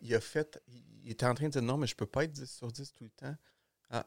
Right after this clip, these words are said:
tu vois, mais dans ton cœur, ton cœur, il bat tout le temps dix sur dix. C'est genre, là, inspire, expire, inspire. Lui, dix sur dix. Jamais il se dit, « Ouais, peut-être on va arrêter de battre une minute, je suis fatigué. »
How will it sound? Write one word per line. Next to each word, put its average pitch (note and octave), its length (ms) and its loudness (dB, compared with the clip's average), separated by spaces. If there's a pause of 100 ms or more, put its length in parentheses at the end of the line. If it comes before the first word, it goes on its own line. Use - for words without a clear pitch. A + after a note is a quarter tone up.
tu - 140 -14
vois, B2 200 -2
mais A#2 100 -4
dans G#2+ 140 0
ton G#2 220 -6
cœur, - 240 -4
ton A2 180 -2
cœur, C#3 260 2
il B2 60 2
bat A#2 160 4
tout - 120 -4
le G#2+ 80 0
temps C3+ 180 0
dix A#2 240 -2
sur B2+ 220 -2
dix. G#2+ 240 -8
C'est - 220 -18
genre, B2 180 0
là, B2 240 -4
inspire, D#3 760 2
expire, A#2 580 0
inspire. D3 500 0
Lui, D3+ 240 -2
dix D#3+ 180 2
sur E3 300 0
dix. D3 360 -2 (240)
Jamais E3 300 10
il D3+ 80 8
se A#2 60 2
dit, « A2+ 120 0
Ouais, D3+ 160 6 (280)
peut-être A3+ 160 8
on G3 80 10
va C#3+ 100 12
arrêter C#3 280 12
de A#2+ 60 4
battre D3 260 10
une C3+ 100 6
minute, A#2+ 300 6
je - 40 0
suis - 40 -4
fatigué. » - 460 4